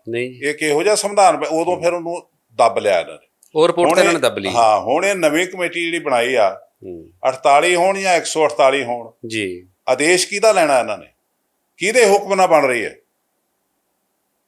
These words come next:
Speaker 1: ਬਾਦਲ।
Speaker 2: ਅੱਜ ਪ੍ਰਬੰਧਕ ਕਮੇਟੀ ਦੇ ਵਿੱਚ ਨਾ ਤੇ ਬਾਦਲ ਕਦੀ ਲੜਿਆ ਆਪਣੀ ਅਪ-, ਅ, ਅ, ਪ੍ਰਬੰਧਕ ਕਮੇਟੀ ਦੀ ਇਲੈਕਸ਼ਨ, ਨਾ ਉਹਦਾ
Speaker 1: ਬਿਲਕੁਲ।
Speaker 2: ਪੁੱਤ, ਨਾ ਉਹਦੀ ਧੀ, ਨਾ ਉਹਦੀ ਨੂੰਹ, ਨਾ ਉਹਦੇ ਪੁੱਤ ਦਾ ਸਾਲਾ।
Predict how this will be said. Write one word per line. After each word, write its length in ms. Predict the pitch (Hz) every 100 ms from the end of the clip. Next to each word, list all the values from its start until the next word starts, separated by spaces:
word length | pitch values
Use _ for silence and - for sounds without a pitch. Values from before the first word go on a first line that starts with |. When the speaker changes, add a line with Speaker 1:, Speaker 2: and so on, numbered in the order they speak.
| _
Speaker 1:
ਬਾਦਲ। 200 | 127 151
Speaker 2:
ਅੱਜ 80 | 170
ਪ੍ਰਬੰਧਕ 580 | 180 160 139 185 208 208
ਕਮੇਟੀ 440 | 175 151 151 160
ਦੇ 100 | 165
ਵਿੱਚ 220 | 160 156
ਨਾ 240 | 175 156 151
ਤੇ 100 | 170
ਬਾਦਲ 380 | 143 127 120 120
ਕਦੀ 220 | 127 127
ਲੜਿਆ 300 | 123 123 127
ਆਪਣੀ 320 | 127 127 123
ਅਪ-, 240 | 117 117
ਅ, 680 | 123 123 120 123 117 110 110
ਅ, 20 |
ਪ੍ਰਬੰਧਕ 520 | 107 _ 110 120 135 143
ਕਮੇਟੀ 240 | 127 120
ਦੀ 60 | 113
ਇਲੈਕਸ਼ਨ, 360 | 113 110 113 110
ਨਾ 180 | 123
ਉਹਦਾ 200 | 147 156
Speaker 1:
ਬਿਲਕੁਲ। 220 | 143 135 131
Speaker 2:
ਪੁੱਤ, 160 | 135
ਨਾ 160 | 135 135
ਉਹਦੀ 160 | 135
ਧੀ, 340 | 131 127 117 127
ਨਾ 160 | 123
ਉਹਦੀ 200 | 123 120
ਨੂੰਹ, 320 | 113 127 147 123
ਨਾ 160 | 120
ਉਹਦੇ 160 | 123 127
ਪੁੱਤ 340 | - 120 123
ਦਾ 100 | 117
ਸਾਲਾ। 580 | 110 107 107 113 92 -